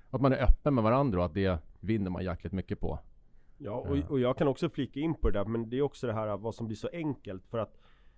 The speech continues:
Speaker 2: jag tror att, alltså, vi båda känner ju att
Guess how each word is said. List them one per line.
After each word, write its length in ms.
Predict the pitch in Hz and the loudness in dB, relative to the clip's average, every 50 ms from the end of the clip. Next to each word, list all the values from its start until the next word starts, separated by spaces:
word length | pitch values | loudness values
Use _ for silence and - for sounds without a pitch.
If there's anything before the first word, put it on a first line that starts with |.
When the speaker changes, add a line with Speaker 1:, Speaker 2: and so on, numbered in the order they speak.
| - - | -20 -12
Speaker 2:
jag 160 | - 120 107 - | -8 -8 -6 -4
tror 240 | - 135 127 123 | -2 -2 0 0
att, 260 | 120 110 - - - - - - - | 0 -2 -4 -8 -20 -20 -20 -20 -14
alltså, 280 | - 107 - - 113 110 - | -14 -12 -10 -10 -10 -10 -10
vi 240 | - 117 117 123 123 | -12 -8 -4 -4 -4
båda 480 | 117 123 139 123 120 123 151 156 131 | -2 -2 0 0 0 0 0 0 -2
känner 380 | 113 - - 107 101 98 101 98 | -2 -2 -6 -4 -4 -4 -4 -4
ju 200 | 95 98 95 92 - - - - - - | -4 -6 -6 -8 -12 -20 -20 -20 -18 -10
att 360 | - 92 92 - - - - | -8 -8 -8 -8 -12 -20 -20